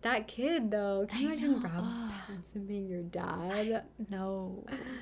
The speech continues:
Speaker 1: That
Speaker 2: I
Speaker 1: kid would be,
Speaker 2: can't,
Speaker 1: that kid would
Speaker 2: but
Speaker 1: be good looking,
Speaker 2: Yeah.
Speaker 1: for sure. I think him and Suki make sense. Like, they're both really goofy. Um,
Speaker 2: Yeah.
Speaker 1: but, yeah, she seems
Speaker 2: We'll
Speaker 1: like a
Speaker 2: see.
Speaker 1: lot more
Speaker 2: She's a model.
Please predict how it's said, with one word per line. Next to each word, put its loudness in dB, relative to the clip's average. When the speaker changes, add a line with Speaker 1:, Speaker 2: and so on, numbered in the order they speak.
Speaker 1:
That 6
Speaker 2:
I 12
Speaker 1:
kid 12
would 8
be, 4
Speaker 2:
can't, 4
Speaker 1:
that 10
kid 4
would 8
Speaker 2:
but 4
Speaker 1:
be 2
good 4
looking, 2
Speaker 2:
Yeah. 4
Speaker 1:
for 0
sure. 0
I 6
think 8
him 6
and 8
Suki 2
make 4
sense. 0
Like, 2
they're 4
both 4
really 2
goofy. 2
Um, -2
Speaker 2:
Yeah. 2
Speaker 1:
but, 0
yeah, 6
she -4
seems 2
Speaker 2:
We'll 6
Speaker 1:
like 2
a 4
Speaker 2:
see. 4
Speaker 1:
lot 2
more -2
Speaker 2:
She's 4
a 4
model. 2